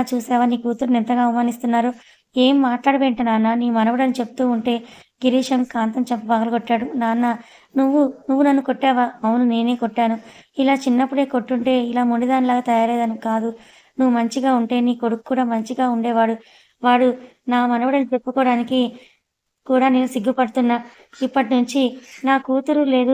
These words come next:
మనవడు లేడు అని కోపంగా కాంతంతో అన్నాడు. అన్నయ్య, నన్ను క్షమించండి. నేను నా కూతురు సరిగ్గా పెంచుకోవడం వల్లనే ఇదంతా జరిగింది. చందు, నన్ను క్షమించమ్మా అని చేతులెత్తి నమస్కారం పెట్టాడు. అయ్యో తాతయ్య, పెద్దవారు,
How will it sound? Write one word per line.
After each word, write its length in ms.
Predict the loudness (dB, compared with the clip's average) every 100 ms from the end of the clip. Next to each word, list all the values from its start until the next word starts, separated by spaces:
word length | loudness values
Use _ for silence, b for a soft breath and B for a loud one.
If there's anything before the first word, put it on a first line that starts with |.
| 0
మనవడు 360 | 0 0 0 2
లేడు 240 | 0 -2 -6 b b _
అని 160 | 0 0
కోపంగా 500 | 0 -2 0 0 0 0
కాంతంతో 520 | 0 -2 0 -2 0
అన్నాడు. 360 | 0 2 0 -4 B B _ -4
అన్నయ్య, 360 | 0 0 0
నన్ను 200 | 0 -4
క్షమించండి. 580 | -4 -2 -2 -2 -2 -4 -4
నేను 220 | -2 0
నా 80 | -2
కూతురు 360 | -2 -4 -4 -6
సరిగ్గా 320 | -6 -4 -4
పెంచుకోవడం 640 | -2 -4 -6 -2 0 0 -4 b b b 0
వల్లనే 340 | 2 4 2
ఇదంతా 320 | 2 0 0 0
జరిగింది. 480 | -2 -2 0 0 -4 B B _ -2
చందు, 280 | 0 2 2
నన్ను 280 | 2 0 -2
క్షమించమ్మా 640 | -2 0 0 0 -2 -2 -2
అని 140 | -4
చేతులెత్తి 540 | 0 0 0 -2 -4 -2
నమస్కారం 460 | -2 -4 -4 -4 -4
పెట్టాడు. 360 | -6 -4 -2 -6 B B -10 -2
అయ్యో 240 | 0 0
తాతయ్య, 420 | 0 -2 0 -2 -2 -4 _ _ _
పెద్దవారు, 460 | -4 0 2 4